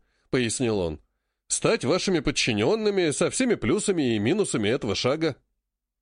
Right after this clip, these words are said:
«Неожиданное предложение». «Не для нас. Мы обсуждали такой вариант, потому что перед нами открываются значительные перспективы». «Я беру только под клятву», предупредил я.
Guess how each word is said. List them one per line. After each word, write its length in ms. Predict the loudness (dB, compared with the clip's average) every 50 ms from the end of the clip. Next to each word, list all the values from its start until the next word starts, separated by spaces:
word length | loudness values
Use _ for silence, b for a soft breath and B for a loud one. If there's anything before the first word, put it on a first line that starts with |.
| _ _ -4
«Неожиданное 1080 | -2 0 2 2 2 2 2 2 0 0 0 -2 -2 0 0 0 0 0 0 0 0
предложение». 800 | -2 -4 -2 -2 0 -2 0 0 0 0 2 2 0 0 -2 -6 _ _ _ _ _ _ _ _ _ _ _ _ 0
«Не 160 | 0 2 2
для 200 | 2 2 2 2
нас. 400 | 2 0 0 -2 -4 -6 -6 -8 -10 _ _ _ _ _ _ _ _ _
Мы 160 | 0 2 2 2
обсуждали 580 | 2 0 0 0 0 0 2 2 2 2 0
такой 240 | 0 0 0 0 0
вариант, 460 | 2 2 2 2 2 2 0 0 -2
потому 300 | -2 -2 0 0 0 0
что 120 | -2 -2 -2
перед 260 | 0 0 0 0 0
нами 280 | 0 0 2 2 0
открываются 680 | 0 0 0 0 0 2 2 2 2 0 0 -2 -2 0
значительные 600 | 0 0 0 0 -2 -2 -2 -2 0 0 0 0
перспективы». 680 | -2 -4 -2 -2 -4 -4 -2 -2 -2 -2 -4 -6 -8 -12 _ _ _ _ _ _ _ _ _ _ _ _ _ -4
«Я 340 | -2 0 2 2 2 2 0
беру 240 | 0 0 0 0 0
только 240 | 0 -2 -2 -2 -2
под 180 | -2 -4 -4
клятву», 460 | -2 -2 -2 -2 -2 -6 -10 -12 -12 -14 _ _ _ _ _ _ -4
предупредил 480 | -2 -2 -2 -2 -2 -2 -2 0 0 0
я. 260 | 0 0 -2 -4